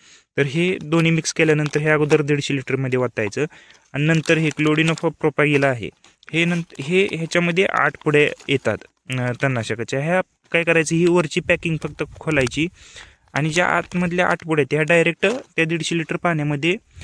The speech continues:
टाकून द्यायच्या. त्या पुड्या ऑटोमॅटिक पाण्यामध्ये विरघळतात आणि मग नंतर हे व्यवस्थित हलवल्यानंतर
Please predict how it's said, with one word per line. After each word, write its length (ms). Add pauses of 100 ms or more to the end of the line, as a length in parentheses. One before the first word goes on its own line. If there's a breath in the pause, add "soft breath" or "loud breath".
(280 loud breath)
टाकून 260
द्यायच्या. 260
त्या 80
पुड्या 440
ऑटोमॅटिक 540
पाण्यामध्ये 580
विरघळतात 520 (3000 soft breath)
आणि 200
मग 220
नंतर 320
हे 240
व्यवस्थित 480
हलवल्यानंतर 760